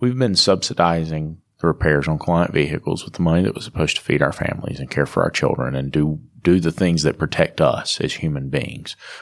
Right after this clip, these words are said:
We've been subsidizing for our clients for so long that it's tough to take that money and go do something like this. Now, the minute that you realize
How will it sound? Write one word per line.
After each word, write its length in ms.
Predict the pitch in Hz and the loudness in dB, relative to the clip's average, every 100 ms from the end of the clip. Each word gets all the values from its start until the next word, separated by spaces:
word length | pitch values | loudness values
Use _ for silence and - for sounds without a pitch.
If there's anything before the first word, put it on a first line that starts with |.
| - | 0
We've 140 | 120 | 2
been 160 | 110 92 | 4 2
subsidizing 840 | - 113 98 - 80 76 69 69 69 | 4 4 4 0 2 0 -2 -6 -2
for 220 | 85 73 | 0 2
our 120 | 65 | 0
clients 640 | - 78 67 64 - - - _ _ _ _ | -2 -4 -4 -10 -12 -16 -18 _ _ _ _
for 160 | - - | -4 -2
so 280 | - 104 107 | 2 2 2
long 460 | - 71 - - - _ _ _ - - _ _ | 2 -2 -4 -14 -18 _ _ _ -20 -20 _ _
that 160 | - 92 | 4 4
it's 220 | 78 - | 4 0
tough 500 | - 90 - - - _ _ _ _ _ | 0 0 0 -4 -20 _ _ _ _ _
to 80 | - | -10
take 240 | - - - | 0 0 4
that 180 | 92 | 2
money 320 | 82 76 71 69 | 4 0 0 -2
and 80 | |
go 120 | 71 67 | 0 0
do 180 | 65 | -2
something 380 | 62 65 - - - | -2 -4 -6 -10 -8
like 220 | - - | -10 -8
this. 380 | - - - _ _ - - - - | -10 -10 -18 _ _ -20 -20 -12 0
Now, 180 | 87 | 2
the 120 | 78 78 | 4 4
minute 340 | 87 117 143 | 6 6 4
that 220 | - - | 0 0
you 80 | 151 | 2
realize 580 | 143 98 58 - - | 2 2 0 -2 -8